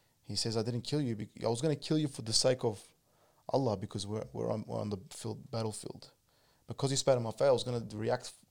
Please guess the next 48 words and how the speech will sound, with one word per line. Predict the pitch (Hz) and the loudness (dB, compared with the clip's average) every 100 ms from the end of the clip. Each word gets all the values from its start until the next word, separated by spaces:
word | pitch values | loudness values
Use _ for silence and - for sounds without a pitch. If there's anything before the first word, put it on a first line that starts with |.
| _ - | _ -12
with | 107 - | -10 -6
my | 101 | -4
nafs, | 120 117 - - | -2 -2 -6 -6
and | 113 | -10
I | |
was | - | -10
gonna | 107 | -10
kill | 101 120 | -6 -4
you | |
for | 110 113 | -4 -4
my | 101 | -2
nafs. | 113 - - - | -2 -4 -6 -6
So | - 110 | -6 -4
I | |
stopped | 104 - 120 - | -4 -2 -4 -4
to | - _ _ _ _ _ _ - - - _ _ _ | -14 _ _ _ _ _ _ -20 -18 -20 _ _ _
killing | - 120 104 | -2 0 0
you." | 92 - _ _ _ _ _ _ | -4 -10 _ _ _ _ _ _
It's | - 110 | -8 -2
a | |
revelation, | 113 120 110 - 101 110 | -2 -2 -4 -4 -8 -10
like, | 104 - | -12 -16
we | 117 | -16
can | - | -12
look | 98 - | -14 -14
into | - - | -16 -16
it. | - | -10
But | - - - _ _ _ | -10 -10 -20 _ _ _
so | - 117 | -8 -2
the | 120 | 2
moral | 143 135 | 4 4
of | |
the | 107 | 2
story, | 147 135 107 - _ _ - | 2 4 4 -2 _ _ -12
f-, | |
in | 113 | -4
my | 110 117 | 2 2
perspective, | 113 - 113 - 95 | 2 0 0 -2 -10
for | 98 | 0
that, | 107 - - _ _ _ _ | 2 2 0 _ _ _ _
he | - 139 | 0 0
would, | 135 135 | 2 0
he | 123 | 0
should, | 127 135 | -2 0
he | 131 | 0
would | 127 139 | 0 0
have | 117 | 0
been, | 120 113 | -2 -2